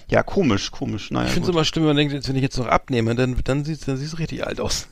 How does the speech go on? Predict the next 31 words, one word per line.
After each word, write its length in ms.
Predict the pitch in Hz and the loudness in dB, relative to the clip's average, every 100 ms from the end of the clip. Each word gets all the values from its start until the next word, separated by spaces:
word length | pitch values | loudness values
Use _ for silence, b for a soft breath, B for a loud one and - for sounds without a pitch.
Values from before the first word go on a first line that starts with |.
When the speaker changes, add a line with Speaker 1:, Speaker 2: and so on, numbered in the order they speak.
| - | -10
Speaker 1:
<laughs> 300 | - 214 - | 0 6 6
Stimmt, 360 | 494 - 415 427 | 6 6 6 6
das 100 | - | 4
sind 80 | 220 | 6
auch 60 | 220 | 6
die 80 | 190 | 8
Falten 380 | - 202 220 165 | 8 8 8 6
mehr, 140 | 139 | 8
ja 120 | 135 | 10
logisch. 500 | 151 226 156 127 113 - | 10 8 6 4 2 0
Ist 180 | 120 - | 2 6
ja 80 | 147 | 8
auch 120 | 123 | 6
so. 340 | - 110 101 - - B B B | 4 4 4 2 -10 B B B
Scheiße. 360 | - - - | -2 0 2
Speaker 2:
Scheiße. 680 | - 370 339 330 - 302 269 - - B B B B | 4 6 6 4 2 -2 -2 -4 -12 B B B B
Speaker 1:
Also 140 | 123 | -2
lieber 200 | 135 151 | 4 6
fett 180 | 143 151 | 6 6
sein. 260 | 147 135 - | 6 6 4
Speaker 2:
Ah, 60 | 120 - 139 | 0 -4 4
ja, 180 | 156 135 | 8 8
lieber 200 | 139 151 | 6 2
schön 160 | - | 0
essen, 240 | 156 170 143 | 0 -2 -2
damit 180 | 127 131 | -2 0
die 60 | |
Haut 140 | 135 156 | -2 -2
schön 120 | 127 | -4
straff 280 | - 131 - | -6 -6 -4
bleibt. 260 | 120 131 | -4 -6